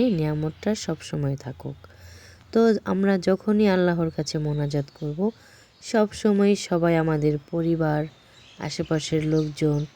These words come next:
আত্মীয় স্বজন এবং নিজের জন্য সবার আগে আল্লাহর কাছে সুস্থতার সেই নিয়ামতটা চেয়ে নেব। আসসালামু আলাইকুম এভরিওয়ান, কেমন আছেন আপনারা সবাই? আশা করছি ভালো আছেন। আলহামদুলিল্লাহ,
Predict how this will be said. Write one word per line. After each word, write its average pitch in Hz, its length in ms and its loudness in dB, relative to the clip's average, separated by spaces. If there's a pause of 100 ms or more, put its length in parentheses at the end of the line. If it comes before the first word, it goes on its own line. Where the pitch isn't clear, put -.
(340)
আত্মীয় 175 520 -2
স্বজন 156 480 0 (440)
এবং 175 220 0 (160)
নিজের 190 340 6
জন্য 202 380 4
সবার 165 460 0
আগে 170 200 2
আল্লাহর 165 380 0
কাছে 226 420 -2 (680)
সুস্থতার 226 760 2
সেই 185 240 2
নিয়ামতটা 175 680 0 (180)
চেয়ে 165 260 -2
নেব। 127 220 -4 (840)
আসসালামু 165 540 -2
আলাইকুম 190 480 0
এভরিওয়ান, 196 440 0 (680)
কেমন 180 300 0
আছেন 151 280 -2
আপনারা 139 380 -4 (140)
সবাই? 131 280 -8 (520)
আশা 208 260 -2
করছি 226 320 2
ভালো 214 280 4
আছেন। 220 360 0 (440)
আলহামদুলিল্লাহ, 190 920 2